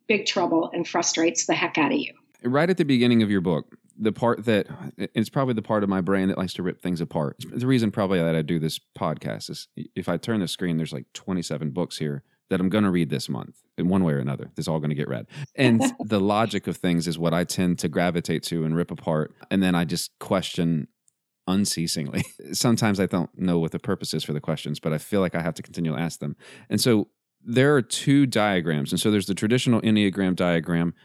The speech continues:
Speaker 2: that has, like, an open end, almost like a horseshoe with fancy points.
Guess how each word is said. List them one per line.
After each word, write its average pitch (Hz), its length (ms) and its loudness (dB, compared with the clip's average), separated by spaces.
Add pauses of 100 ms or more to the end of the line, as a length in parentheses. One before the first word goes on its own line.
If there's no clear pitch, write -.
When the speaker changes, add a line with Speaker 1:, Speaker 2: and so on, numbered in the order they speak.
(140)
Speaker 2:
that 101 140 4
has, 95 340 0
like, 92 140 0
an 95 180 2
open 98 340 2
end, 80 320 0
almost 92 260 2
like 92 120 0
a 82 80 0
horseshoe 87 540 0
with 82 300 0
fancy 87 480 -2
points. - 500 -4